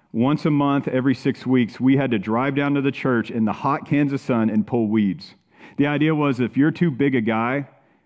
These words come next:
to pull weeds, then you're not gonna be teaching these people. One of our friends, Daniel Pentamone, some of y'all may remember he taught a class here a couple years ago. He did a three-year internship where in the first year, all he did was clean the bathrooms.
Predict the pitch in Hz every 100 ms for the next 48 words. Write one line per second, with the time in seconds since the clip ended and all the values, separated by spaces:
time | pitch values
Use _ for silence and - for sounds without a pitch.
0 | _ _ 95 - 117 104 113 131 123 -
1 | _ _ _ _ 98 101 107 101 101 92
2 | - 95 85 85 80 - 85 - - _
3 | _ _ _ _ _ _ _ _ _ _
4 | _ - 135 131 151 170 151 131 160 170
5 | 143 127 - 147 151 139 147 143 120 117
6 | 117 127 120 117 110 110 110 107 110 107
7 | 107 117 110 - 110 113 117 98 - 101
8 | 101 104 110 113 - 127 - - - -
9 | - 170 185 131 117 113 135 170 208 131
10 | 113 120 110 104 117 120 135 147 139 127
11 | - 170 - 170 - 147 180 170 180 156
12 | 143 127 117 - 139 127 110 101 95 -
13 | 87 98 -